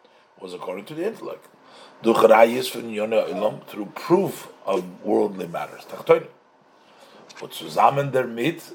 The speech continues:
but together with that, he was also, the upper level is Lo Hirhur Acharei Midosav Shel HaKadosh Baruch Hu. He did not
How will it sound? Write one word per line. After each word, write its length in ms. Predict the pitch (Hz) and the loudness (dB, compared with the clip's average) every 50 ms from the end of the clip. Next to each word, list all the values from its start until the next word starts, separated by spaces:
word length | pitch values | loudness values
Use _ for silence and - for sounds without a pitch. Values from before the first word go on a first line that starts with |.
| - _ - 92 | -20 _ -14 -12
but 220 | 92 87 - - | -10 -10 -10 -14
together 500 | - 92 87 92 110 127 165 165 165 151 | -18 -18 -2 2 2 4 4 2 0 -2
with 360 | 143 123 113 110 107 - - | -2 -2 -2 -4 -4 -6 -4
that, 640 | 104 110 113 123 135 127 107 85 90 92 - - - _ _ _ _ _ _ _ _ _ _ _ _ _ _ _ _ | -2 0 2 4 4 4 2 0 -2 -8 -10 -14 -20 _ _ _ _ _ _ _ _ _ _ _ _ _ _ _ _
he 140 | - - - | -18 -16 -14
was 240 | 95 90 90 85 - | -12 -12 -12 -4 0
also, 680 | 107 110 135 143 - - - 104 107 104 95 92 - - - - - - - - - - _ - - | 0 0 0 0 -4 -6 -4 -4 -4 -4 -4 -8 -10 -14 -18 -20 -20 -20 -20 -20 -20 -20 _ -18 -12
the 140 | 101 95 95 | 0 2 6
upper 340 | - 147 - - - - 117 | 6 6 4 4 0 -4 -4
level 360 | 107 101 95 95 98 98 101 | -4 -4 -6 -6 -6 -8 -10
is 200 | 101 101 - 113 | -12 -14 -10 -6
Lo 140 | 117 113 117 | -6 -6 -6
Hirhur 800 | 110 104 123 143 151 156 156 135 123 120 127 131 135 143 143 - - _ _ _ - - - - - - - _ _ - | -6 -8 -10 -10 -8 -8 -8 -10 -10 -6 -4 -2 -2 -2 -4 -8 -14 _ _ _ -20 -20 -20 -20 -20 -20 -20 _ _ 0
Acharei 500 | 113 127 123 - - 123 123 117 113 113 110 | 0 0 2 0 0 0 0 0 -4 -8 -10
Midosav 580 | 104 95 92 85 110 107 113 113 - - 113 98 | -14 -16 -12 -8 -8 -8 -8 -8 -12 -14 -14 -12
Shel 220 | - 104 98 95 | -12 -10 -8 -10
HaKadosh 400 | 87 87 - - - 92 - 80 | -10 -10 -14 -18 -18 -18 -18 -12
Baruch 260 | 87 90 90 85 80 | -10 -10 -10 -10 -14
Hu. 160 | - 80 80 78 | -16 -18 -18 -16
He 200 | 85 104 110 107 | -12 -12 -12 -12
did 280 | - 113 113 104 101 | -10 -12 -12 -12 -12
not 400 | 117 120 139 151 170 175 - - | -10 -6 -4 -2 -2 -2 -4 -8